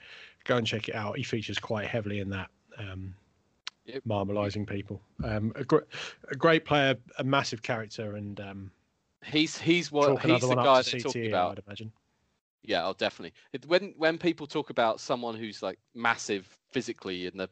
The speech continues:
Speaker 2: massive personality, it's basically him.
Speaker 1: Yeah.
Speaker 2: That
Speaker 1: Yeah,
Speaker 2: expression.
Speaker 1: yeah, yeah. A huge, huge, um,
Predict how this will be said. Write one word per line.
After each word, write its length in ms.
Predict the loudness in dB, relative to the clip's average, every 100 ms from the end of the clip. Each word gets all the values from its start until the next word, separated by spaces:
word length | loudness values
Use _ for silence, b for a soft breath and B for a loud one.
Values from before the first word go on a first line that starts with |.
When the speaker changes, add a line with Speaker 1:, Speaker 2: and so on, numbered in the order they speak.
| -4
Speaker 2:
massive 400 | 0 0 -4 -6
personality, 640 | -6 -4 -2 -2 -2 -8
it's 160 | -10 -14 _ 0
basically 400 | 0 -2 -14 -6
him. 300 | -4 -4 -8 _ _ _
Speaker 1:
Yeah. 240 | 0 2 0
Speaker 2:
That 100 | -8 -20 -12
Speaker 1:
Yeah, 260 | -4 0
Speaker 2:
expression. 340 | 0 -2 -6 -12
Speaker 1:
yeah, 40 | -18 -20 _ -16
yeah. 60 | -16
A 40 |
huge, 360 | -14 -10 -8 -10 -14
huge, 480 | -14 -10 -10 -10 -12
um, 320 | -10 -12